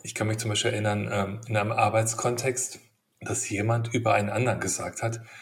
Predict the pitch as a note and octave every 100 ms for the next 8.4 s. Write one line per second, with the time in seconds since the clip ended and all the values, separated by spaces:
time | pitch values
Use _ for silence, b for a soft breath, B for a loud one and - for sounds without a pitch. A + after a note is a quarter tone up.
0 | B B _ F#2+ F2+ - - C3 C3+ -
1 | G2+ F2+ F2 G#2 C3+ - D3 D3+ - _
2 | A2+ G#2 - D#3+ C#3+ G2+ G2+ F#2 G#2+ F#2+
3 | F2+ F2 E2+ - _ _ _ _ _ _
4 | _ - F#2 - - A#2 A2+ A2+ - A2+
5 | G2 G#2+ A2 A2 A#2 A2 C#3 - - B
6 | B B B B - G#2+ G#2 F#2 - -
7 | A2 D3+ E3 A#2+ - - - C#3+ D3+ G2+
8 | - - B2+ -